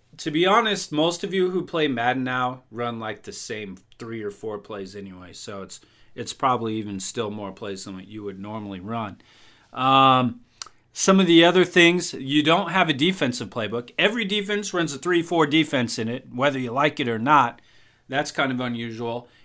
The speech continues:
And your defense is not picking, you're not gonna pick, like, cover two, cover three,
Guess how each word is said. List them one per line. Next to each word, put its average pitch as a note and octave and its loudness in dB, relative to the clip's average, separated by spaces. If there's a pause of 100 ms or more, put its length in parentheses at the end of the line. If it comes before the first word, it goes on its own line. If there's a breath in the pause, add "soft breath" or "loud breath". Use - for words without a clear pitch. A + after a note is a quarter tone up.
(120 soft breath)
And D3+ 2
your C#3+ 0
defense C#3+ -2 (100)
is C3+ -2
not F3 -2
picking, E3+ -4
you're C#3+ -4
not E3 2
gonna D3 -2
pick, C#3 -4
like, A2+ -2
cover A2+ -8
two, G2 -12
cover A2 -10
three, G2+ -10